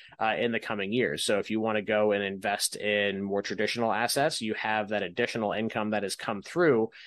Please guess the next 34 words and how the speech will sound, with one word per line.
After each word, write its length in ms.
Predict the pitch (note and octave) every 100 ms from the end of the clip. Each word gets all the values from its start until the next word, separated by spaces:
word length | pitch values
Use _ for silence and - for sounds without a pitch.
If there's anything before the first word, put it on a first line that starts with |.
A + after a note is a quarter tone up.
| -
that 100 | -
you 160 | A#2+ A#2
then 160 | A#2+ A#2+
in 120 | A2+
turn 320 | - A2+ A2
can 220 | - A2
continue 520 | G2+ G#2+ - A2+ G#2+
to 200 | G2+ A2
run 600 | G2 A2 A2 G#2 G2+ G#2 - _ _ _ - _ _
with 220 | C3+ D#3
the 100 | D#3
compounding 540 | - B2 - A#2 A2+ G#2
tax-free, 960 | - A2+ - - A#2 A#2 G#2 G2+ F#2+ _ _ _ -
uh, 160 | F#2+ G2+
compounding 480 | A#2+ A#2 D3 B2+ A2
tax-free 580 | A#2+ G#2 - D#3+ D3
within 320 | A2 G#2 A2 G#2
that 140 | F#2+
account. 360 | F#2+ C#3 G2+ - - - - -
Now, 200 | C#3 C3+
in 80 | C3
this 180 | C3 B2
same 360 | - C#3 C#3+ D#3+
scenario, 720 | - A#2+ A#2 C3 C#3+ E3 D3
if 160 | A2 A2+
she 180 | C3
had 280 | B2 B2 G#2+
used 440 | G2+ A2+ A#2+ B2 G#2
a 120 | G#2
solo 420 | - A#2+ A#2+ A#2
four 260 | - A#2+ A#2
oh 40 |
one 220 | A2 G2
K 380 | - G#2+ G#2 B2+